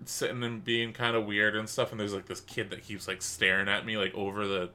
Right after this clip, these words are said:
top of his chair and shit. And then, like, the pho comes,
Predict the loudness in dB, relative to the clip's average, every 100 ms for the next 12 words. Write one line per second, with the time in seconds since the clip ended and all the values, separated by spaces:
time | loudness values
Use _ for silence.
0 | -6 -2 -2 -2 -8 -8 -4 -2 -2 -4
1 | -6 -2 0 -2 -10 -20 -20 -20 -4 2
2 | 4 4 4 6 6 6 0 -20 -20 -16
3 | -2 4 4 4 6 6 6 6 6 4
4 | -2 -8 -10